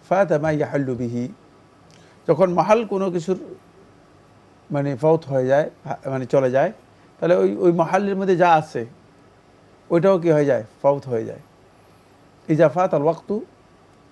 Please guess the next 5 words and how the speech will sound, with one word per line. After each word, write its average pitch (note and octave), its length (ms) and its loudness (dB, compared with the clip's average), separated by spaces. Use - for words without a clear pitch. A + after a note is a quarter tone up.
ফাতা E3+ 280 4
মা D#3 180 0
বিহি, B2 340 -8
মানে D#3+ 380 0
যখ-, E3+ 300 0